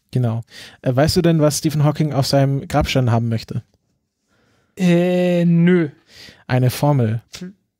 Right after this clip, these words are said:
Speaker 2: vielleicht hab ich's, nee, ich, äh, hab ich, hab ich nicht gesehen, glaub ich.
Speaker 1: Die Formel, die, äh,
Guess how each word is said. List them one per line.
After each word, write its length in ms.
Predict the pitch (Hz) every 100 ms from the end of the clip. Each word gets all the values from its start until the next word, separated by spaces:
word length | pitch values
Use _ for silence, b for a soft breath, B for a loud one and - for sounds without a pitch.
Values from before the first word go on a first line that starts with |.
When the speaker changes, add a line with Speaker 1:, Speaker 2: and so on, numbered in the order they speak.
| _ _ _ _ _ _
Speaker 2:
vielleicht 300 | 175 160 -
hab 120 | 165
ich's, 300 | 180 - - 175
nee, 140 | 190
ich, 340 | 214 175 -
äh, 320 | 202 190 196 190
hab 160 | 190
ich, 220 | 240 -
hab 100 | 233
ich 100 | 240
nicht 220 | 240 233 -
gesehen, 640 | 214 208 214 196 156 151
glaub 260 | 165 147 147
ich. 100 | 147
Speaker 1:
Die 80 |
Formel, 440 | 120 135 151 170 156
die, 280 | 143 143 143
äh, 220 | 143